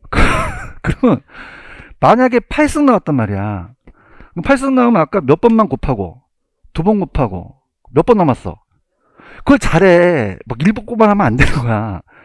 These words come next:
여섯 번을 은을 치시면 되는 거죠. 이해 가셨습니까? 어, 그래서 이 십팔 번은 또 나올 것 같아요. 꼭 체크하세요. 이해하셨죠? 그죠? 어, 요게 아니면 저는 십구 번을, 십칠 번을 찍습니다.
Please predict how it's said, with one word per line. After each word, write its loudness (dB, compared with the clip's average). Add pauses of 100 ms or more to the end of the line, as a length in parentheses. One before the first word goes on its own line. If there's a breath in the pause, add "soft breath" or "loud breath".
(240 loud breath)
여섯 0
번을 0
은을 2
치시면 -8
되는 -8
거죠. -16 (640 loud breath)
이해 -6
가셨습니까? -8 (220)
어, -12
그래서 -6
이 -6
십팔 -2
번은 0
또 -6
나올 -6
것 -8
같아요. -12
꼭 -14
체크하세요. -10 (880 loud breath)
이해하셨죠? -6
그죠? -10 (140)
어, -14 (100)
요게 -6
아니면 -4 (640 loud breath)
저는 -2
십구 -10
번을, -2
십칠 -6
번을 2
찍습니다. -14